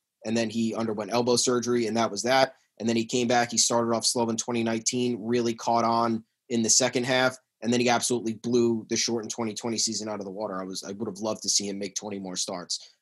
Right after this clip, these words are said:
Ninety-three Ks in seventy-six innings, uh, two point zero one E R A, point nine six whip, the best of his career. His career year came only with his second year in Texas when he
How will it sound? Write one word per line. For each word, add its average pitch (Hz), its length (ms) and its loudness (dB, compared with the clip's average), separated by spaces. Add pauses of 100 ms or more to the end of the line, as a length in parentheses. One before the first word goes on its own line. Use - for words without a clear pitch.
Ninety-three 120 440 0
Ks 117 300 0
in 110 60 -8
seventy-six 113 640 0
innings, 117 480 0 (400)
uh, 107 500 2 (120)
two 135 180 4
point 120 360 0 (200)
zero 120 220 4
one 117 180 0
E 117 140 0
R 113 200 2
A, 113 360 2
point 120 240 -2
nine 113 220 0
six - 300 2
whip, 117 220 -2
the 101 80 -6
best 107 240 0
of 98 60 -8
his 98 120 -4
career. 98 380 -8
His 98 320 -6 (300)
career 123 300 4
year 117 300 2
came 110 520 -2 (360)
only 120 200 2
with 113 120 2
his 110 160 4
second 117 220 0
year 110 160 -2
in 104 80 -6
Texas 113 420 -2
when 107 100 -6
he 104 200 -8